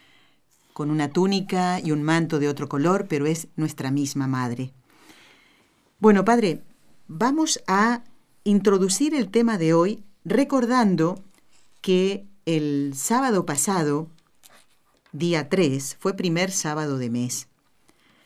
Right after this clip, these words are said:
Volvemos a recordar aquello que dijimos durante todo el ciclo Fátima,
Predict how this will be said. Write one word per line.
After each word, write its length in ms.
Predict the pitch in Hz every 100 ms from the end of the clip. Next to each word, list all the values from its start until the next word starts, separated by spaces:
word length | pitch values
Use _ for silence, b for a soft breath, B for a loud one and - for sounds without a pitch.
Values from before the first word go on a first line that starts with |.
| b b b b -
Volvemos 540 | 165 165 180 190 196
a 60 | 190
recordar 680 | 165 160 160 160 220 320 339
aquello 360 | 160 165 160 160
que 120 | 151
dijimos 640 | 151 180 165 160 156 - -
durante 460 | - 147 151 143 147
todo 180 | 190 233
el 140 | 156
ciclo 340 | - 170 147
Fátima, 540 | 143 196 196 214 226